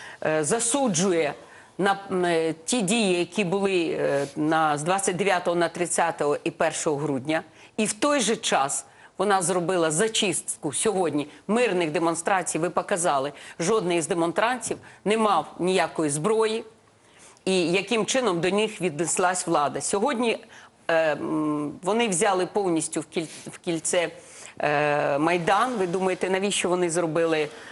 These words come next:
е, розмову, що там якась міна? Міна у них в голові. Я хочу сказати, що вона в них вибухне. І вибухне ця міна тої непрі-, тої несприятністю, яка, е, сьогодні, м, є в українському народі,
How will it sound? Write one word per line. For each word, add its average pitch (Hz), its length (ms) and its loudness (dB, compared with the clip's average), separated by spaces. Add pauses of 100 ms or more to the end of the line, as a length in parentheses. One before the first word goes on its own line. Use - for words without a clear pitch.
(100)
е, 151 240 2
розмову, 170 520 0
що 170 200 -4
там 165 220 0
якась 156 360 0
міна? 131 280 -2
Міна 226 260 2
у 220 80 2
них 196 180 2
в 165 60 -2
голові. 170 540 0 (540)
Я 165 140 2
хочу 185 280 -4
сказати, 196 460 -2
що 170 140 -4
вона 160 220 2
в 165 100 2
них 160 260 -2
вибухне. 139 600 -4 (600)
І 190 100 0
вибухне 196 500 0 (200)
ця - 180 2
міна 208 520 2 (380)
тої 240 320 2
непрі-, 214 560 0
тої 220 260 0
несприятністю, 208 920 0
яка, 190 600 2 (360)
е, 151 120 4
сьогодні, 185 480 0
м, 160 580 2
є 202 140 2
в 202 40 -2
українському 190 600 0
народі, 147 440 0